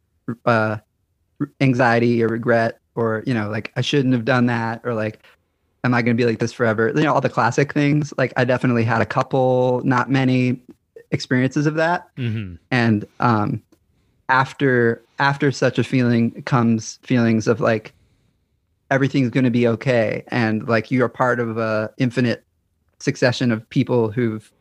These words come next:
Speaker 1: you know, lived, or animals, or, you know, kind of, like, have had experiences of, like, grace or, like, uh, just, like, realizing that everything's gonna be okay and that I'm back and that, you know, like,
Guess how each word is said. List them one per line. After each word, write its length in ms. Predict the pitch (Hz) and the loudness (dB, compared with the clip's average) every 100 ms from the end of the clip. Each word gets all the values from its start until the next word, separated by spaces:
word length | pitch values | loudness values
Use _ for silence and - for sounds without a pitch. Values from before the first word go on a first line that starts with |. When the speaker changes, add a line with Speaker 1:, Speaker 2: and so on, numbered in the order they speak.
| _ - | _ -4
Speaker 1:
you 100 | 127 | -2
know, 220 | 113 107 _ _ _ _ _ _ _ _ _ - - | -2 -4 _ _ _ _ _ _ _ _ _ -18 -8
lived, 480 | 131 135 113 110 - | 0 2 2 -2 -4
or 200 | 120 110 - | -2 -2 -2
animals, 500 | 127 117 107 104 104 | 0 0 -2 -6 -6
or, 140 | 110 113 | -4 0
you 80 | 143 | 2
know, 220 | 120 113 131 147 | 2 0 -6 -10
kind 100 | 156 | -6
of, 80 | 139 | -2
like, 320 | 123 - _ _ _ _ _ _ - | -2 -2 _ _ _ _ _ _ -6
have 200 | 143 135 | -2 0
had 140 | 147 139 | 0 0
experiences 540 | - 143 131 123 117 | 0 0 0 -2 -4
of, 100 | 117 | -2
like, 260 | 117 117 - _ _ 135 | -2 -4 -8 _ _ -6
grace 500 | 127 127 135 143 - | 2 4 4 0 -2
or, 140 | 123 | 0
like, 260 | 120 117 - _ - | 2 2 -2 _ -2
uh, 320 | 117 110 - - _ _ _ _ - | 0 0 -4 -10 _ _ _ _ -6
just, 140 | 131 | 0
like, 220 | 131 - - | 2 0 -6
realizing 680 | 123 131 135 127 127 127 123 | -2 0 2 2 0 0 0
that 100 | 120 | 2
everything's 360 | 120 123 135 113 | 2 0 -2 -4
gonna 120 | 120 | -2
be 160 | 113 117 | 0 0
okay 580 | 117 139 135 135 131 131 | 0 0 2 2 2 2
and 120 | 120 | 0
that 80 | 110 | 0
I'm 140 | 107 | 0
back 600 | 131 131 127 127 131 - - | 0 2 2 0 -4 -14 -8
and 180 | 120 113 | -4 -2
that, 320 | 110 107 - | -2 -4 -4
you 100 | 143 | 0
know, 200 | 123 107 | 0 0
like, 260 | 104 107 - | -4 -6 -8